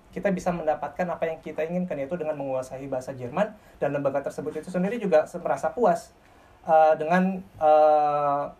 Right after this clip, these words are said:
memberikan fasilitas yang memang sangat,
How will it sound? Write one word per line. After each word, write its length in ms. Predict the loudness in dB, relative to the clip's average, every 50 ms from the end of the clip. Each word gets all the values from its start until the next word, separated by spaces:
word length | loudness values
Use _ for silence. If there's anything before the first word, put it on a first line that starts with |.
| _ _ _ _ _ _ -2
memberikan 480 | -2 0 0 0 -2 2 2 2 2
fasilitas 500 | 2 0 -4 -2 -2 -2 -2 0 -2 -2 0
yang 80 | -2 -2
memang 380 | 0 0 0 0 -2 -2 -2 -4 -10 -14 -20 -20 -20 -20 -20 -20 -20 -20
sangat, 480 | -14 -6 -2 -2 2 2 2 0 0